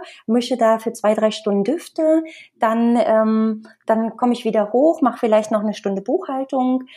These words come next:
oder, äh, oder, oder ma-, überleg mir was marketingmäßig oder je-, jetzt gestalte ich auch ganz viel so Banner für die Messe und Flyer und sowas.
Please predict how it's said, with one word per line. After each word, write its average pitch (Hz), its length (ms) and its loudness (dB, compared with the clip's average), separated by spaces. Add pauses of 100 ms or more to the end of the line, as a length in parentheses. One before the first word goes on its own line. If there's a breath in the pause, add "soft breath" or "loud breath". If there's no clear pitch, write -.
(240 loud breath)
oder, 202 920 4
äh, - 40 -2
oder, 196 360 0
oder 208 160 0
ma-, 202 400 -2
überleg 202 380 2
mir 220 200 2
was 202 300 -2
marketingmäßig 254 1120 0
oder 202 140 2
je-, 185 240 0
jetzt 208 240 -8
gestalte 196 400 -2
ich 208 140 -4
auch 208 120 -2
ganz 190 260 -4
viel 190 280 0
so 196 180 -2
Banner 190 600 2
für 196 120 -8
die 196 100 0
Messe 185 680 0
und 180 240 -2
Flyer 202 480 0
und 202 100 -2
sowas. 208 400 4